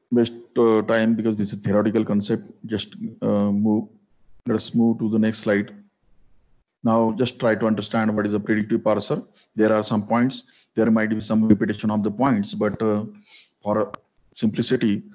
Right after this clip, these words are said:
just go through it. It may clear the idea. So actually, uh, uh,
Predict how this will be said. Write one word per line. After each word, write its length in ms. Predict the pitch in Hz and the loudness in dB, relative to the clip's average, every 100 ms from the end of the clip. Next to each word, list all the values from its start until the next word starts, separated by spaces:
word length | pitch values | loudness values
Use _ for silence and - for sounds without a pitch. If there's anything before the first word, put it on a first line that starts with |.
| _ - | _ -6
just 200 | 104 - | -4 0
go 120 | 113 | 0
through 200 | 117 120 | 2 0
it. 100 | - - | -2 -8
It 160 | 101 107 | -6 -2
may 100 | 107 | -2
clear 320 | 104 110 98 85 _ _ - | 2 2 2 -2 _ _ -6
the 80 | |
idea. 460 | 110 95 95 92 98 _ _ - | -2 -2 -2 -6 -8 _ _ -8
So 160 | - | -2
actually, 500 | 113 - 147 131 101 - _ _ _ _ | -2 -2 -2 0 0 -6 _ _ _ _
uh, 380 | 107 107 101 110 - _ _ _ - _ _ _ _ _ - | -2 0 0 -4 -8 _ _ _ -20 _ _ _ _ _ -6
uh, 320 | 117 107 107 | -2 0 0